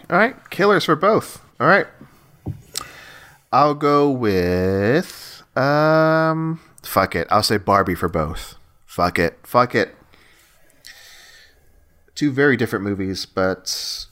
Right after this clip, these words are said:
we, we have our picks. I go Barbie, production design and costume. Uh, Siobhan goes Killers of the Flower Moon for production and costume. Those are official Oscar predictions from the Talk from Society podcast. All right. Whew.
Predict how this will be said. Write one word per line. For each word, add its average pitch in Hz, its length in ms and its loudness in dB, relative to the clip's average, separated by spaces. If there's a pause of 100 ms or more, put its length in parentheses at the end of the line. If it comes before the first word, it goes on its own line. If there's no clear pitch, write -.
we, 101 400 -4
we 101 140 -4
have 123 140 0
our 139 80 0
picks. - 540 -8 (140)
I 101 80 -2
go 120 140 0
Barbie, 131 440 2
production 123 480 -2
design 120 360 0
and 107 120 -4
costume. 131 720 -4 (160)
Uh, 107 60 -4
Siobhan 101 380 -2
goes 101 240 0
Killers 127 500 2
of 110 80 -8
the 107 100 -4
Flower 101 280 4
Moon 101 140 -4
for 95 140 -2
production 92 640 -4
and 80 80 -8
costume. - 480 -8 (1600)
Those 117 180 2
are 107 220 2 (160)
official 120 520 -2
Oscar 107 320 0
predictions 92 600 -4
from 90 420 -2 (800)
the 87 100 -10
Talk 92 260 0
from 95 140 -12
Society 85 320 0
podcast. - 600 -8
All 156 100 4
right. 151 180 0 (1500)
Whew. 349 300 4